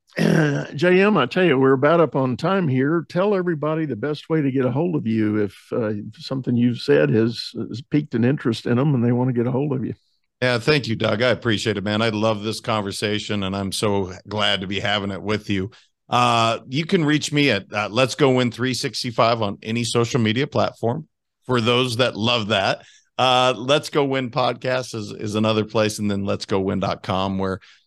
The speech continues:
Speaker 2: I, you know, I do a, a blog with articles that are, that are free to, to everyone. So I, I love connecting with other people. I'd love to hear from you. So, uh, please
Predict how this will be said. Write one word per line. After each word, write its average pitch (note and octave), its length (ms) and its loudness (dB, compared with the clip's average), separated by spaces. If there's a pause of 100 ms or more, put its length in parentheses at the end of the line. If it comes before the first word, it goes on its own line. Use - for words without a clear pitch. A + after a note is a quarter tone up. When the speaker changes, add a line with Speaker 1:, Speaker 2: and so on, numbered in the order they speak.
(160)
Speaker 2:
I, G#2+ 120 -4
you G#2+ 280 -4
know, G2 120 0
I G#2 100 0
do A2 240 2
a, G#2 200 4
a G2 140 -6
blog A2+ 480 0
with G#2+ 220 -6 (160)
articles A#2 540 0
that A2 160 -2
are, G2 160 -6
that A2 100 -2
are G#2+ 100 -4
free C3 280 -2
to, A#2+ 200 -2 (180)
to A#2+ 120 2
everyone. A2+ 580 0
So G#2 360 0 (600)
I, C3 340 0
I - 20 -
love C#3 440 4
connecting C3 440 -2
with B2 160 -4
other B2 200 0
people. A#2+ 360 -2
I'd G#2+ 140 0
love A#2 260 2
to A#2 100 0
hear A2+ 200 0
from A2 220 -4
you. A2 120 -2
So, G2+ 440 -2
uh, G#2 260 -2
please B2+ 460 -6